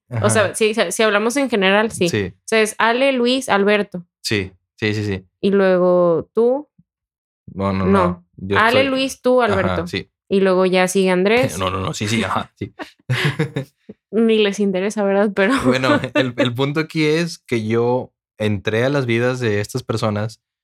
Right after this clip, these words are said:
Speaker 2: cuando cum-, fue el cumpleaños de, de Ale y la verdad hicimos clic muy bien, nos empezamos a llevar muy bien y tú y yo empezamos a andar hasta junio del año siguiente. O sea,
Speaker 1: Sí.
Speaker 2: si, si, si Ale cumpleaños en mayo,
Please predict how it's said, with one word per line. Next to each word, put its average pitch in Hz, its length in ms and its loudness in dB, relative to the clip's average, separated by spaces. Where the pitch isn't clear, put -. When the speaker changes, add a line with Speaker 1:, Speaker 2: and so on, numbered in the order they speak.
Speaker 2:
cuando 104 360 -2
cum-, 104 160 -6
fue 101 140 -4
el 95 60 -8
cumpleaños 107 320 -2
de, 107 220 -2
de 107 220 -4
Ale 113 380 -2
y 107 80 -4
la 95 100 0
verdad 95 240 0
hicimos 104 280 -2
clic 110 220 -4
muy 123 120 0
bien, 117 280 -2
nos 117 140 -4
empezamos 104 340 -2
a - 40 -2
llevar 110 220 0
muy 123 200 -2
bien 135 320 -2
y 98 100 -6
tú 123 260 -2
y 135 80 -2
yo 135 320 -2
empezamos 107 520 -2
a 113 40 0
andar 104 220 0
hasta 110 180 -4
junio 104 440 -2
del 95 260 -2
año 90 180 -2
siguiente. 104 500 -4
O - 60 -2
sea, 98 140 2
Speaker 1:
Sí. 107 240 -2
Speaker 2:
si, - 0 -
si, 101 380 -4
si - 220 -6
Ale 113 200 0
cumpleaños 135 480 -4
en 143 100 -2
mayo, 135 580 -2